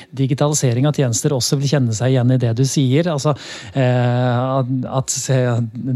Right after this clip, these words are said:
det du leverer i dag, det er jo også på en måte standarden i morgen. Så at man, man, man,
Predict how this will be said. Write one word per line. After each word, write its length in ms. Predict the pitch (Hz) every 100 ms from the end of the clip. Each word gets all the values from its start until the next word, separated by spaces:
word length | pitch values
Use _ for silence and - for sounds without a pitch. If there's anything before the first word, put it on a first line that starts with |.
| 120
det 80 | 131 135
du 80 | 156
leverer 640 | 151 147 131 120 117 127
i 160 | 139 147
dag, 320 | 131 143 165
det 160 | 139 135
er 300 | 120 120 123
jo 80 |
også 240 | 123 - 123
på 80 | 165
en 140 | 151
måte 380 | 113 - 143 127 - - -
standarden 680 | - - 104 107 120 143 147
i 80 | 147
morgen. 480 | 156 131 131 190 165
Så 220 | 151 143
at 100 | 143
man, 240 | 143 143
man, 240 | 147 143 143
man, 220 | 143